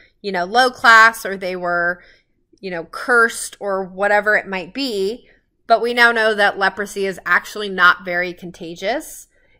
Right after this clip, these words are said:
It's not something that's easily passed from person to person. It does cause skin lesions, so you get these, like, wounds on the skin. It also leaves,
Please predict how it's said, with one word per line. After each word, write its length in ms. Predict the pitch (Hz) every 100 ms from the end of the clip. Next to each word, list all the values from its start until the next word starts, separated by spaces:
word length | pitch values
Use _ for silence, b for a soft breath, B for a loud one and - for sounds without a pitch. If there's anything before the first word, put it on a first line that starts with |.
| _
It's 220 | 196 -
not 300 | 196 196 196
something 320 | - 202 202 196
that's 200 | 190 -
easily 400 | 185 190 202 196
passed 440 | - 180 185 -
from 160 | - 190
person 360 | - 180 - 180
to 80 |
person. 640 | 165 170 170 - 233 262 277 _ _ b b b b b _ 226
It 200 | 214 196
does 360 | 214 226 233
cause 500 | - 220 208 208 202
skin 500 | - - - 196 190
lesions, 760 | 196 226 240 254 302 294 - -
so 180 | - 196
you 160 | 180
get 260 | 180 185 180
these, 380 | 180 180 175 -
like, 260 | 151 156 160
wounds 480 | 185 196 208 233 233
on 140 | 202
the 80 | 175
skin. 560 | - - 185 220 311 330 _ _ _ _ _ _ _ _
It 140 | 220 226
also 400 | 214 214 247 233
leaves, 560 | 214 208 202 202 -